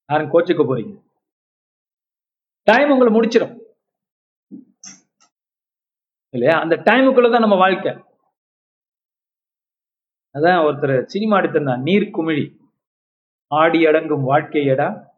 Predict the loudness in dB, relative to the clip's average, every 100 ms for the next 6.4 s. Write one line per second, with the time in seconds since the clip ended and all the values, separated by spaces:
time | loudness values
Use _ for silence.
0 | _ _ _ _ _ _ _ -8 0 2
1 | 2 -2 -4 -2 -2 -2 -8 -10 -10 -14
2 | _ _ -6 -2 0 0 0 0 0 -2
3 | -4 -6 -10 -20 _ _ _ _ -2 -2
4 | 0 -2 -2 -4 -2 -2 -4 _ _ _
5 | _ -10 -8 -8 -8 -8 -4 -4 -2 -2
6 | -4 -8 -18 _